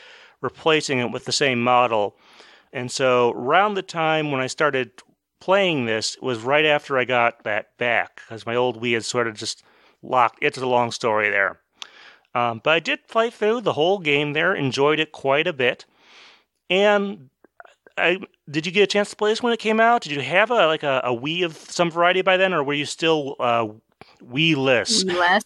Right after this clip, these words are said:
Speaker 2: <laughs> Um, I'm not sure what my state of Wii was when this came out. I do know that I never owned this game. I have only played it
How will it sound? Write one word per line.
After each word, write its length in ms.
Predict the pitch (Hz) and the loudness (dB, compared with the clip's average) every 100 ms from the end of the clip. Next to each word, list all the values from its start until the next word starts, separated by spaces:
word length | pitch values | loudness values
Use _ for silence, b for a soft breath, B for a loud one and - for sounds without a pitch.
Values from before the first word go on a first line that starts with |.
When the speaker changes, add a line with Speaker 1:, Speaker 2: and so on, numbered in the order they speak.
| - | -2
Speaker 2:
<laughs> 560 | 320 269 330 311 277 381 B B - | -2 4 6 6 2 -2 B B 4
Um, 240 | 240 262 254 | 6 6 6
I'm 180 | 254 | 4
not 300 | 262 349 480 | 6 4 4
sure 760 | - - 294 285 254 240 208 196 - | -2 -8 0 4 6 6 6 4 0
what 260 | 185 220 | 2 4
my 200 | 208 202 | 4 4
state 340 | 202 - 214 190 | 2 -4 -4 -4
of 140 | 185 | -6
Wii 180 | 175 196 | -6 -6
was 300 | 180 175 175 | 0 0 0
when 220 | 175 175 | -4 -4
this 120 | 175 | -4
came 220 | - 214 185 | -4 -2 2
out. 160 | 170 | 2
I 100 | 175 | 2
do 200 | 190 240 | 0 -2
know 160 | 254 254 | 0 0
that 120 | 226 | 2
I 120 | 202 | 2
never 420 | 196 190 185 180 | 2 -2 0 0
owned 300 | 156 175 175 - | -2 -4 -8 -12
this 180 | 165 | -14
game. 240 | - 170 165 | -8 -6 -2
I 120 | 160 | 0
have 120 | 165 | -2
only 380 | 160 175 170 170 | -4 -6 -8 -10
played 300 | - 190 170 | -8 -6 -4
it 180 | 165 - | -6 -6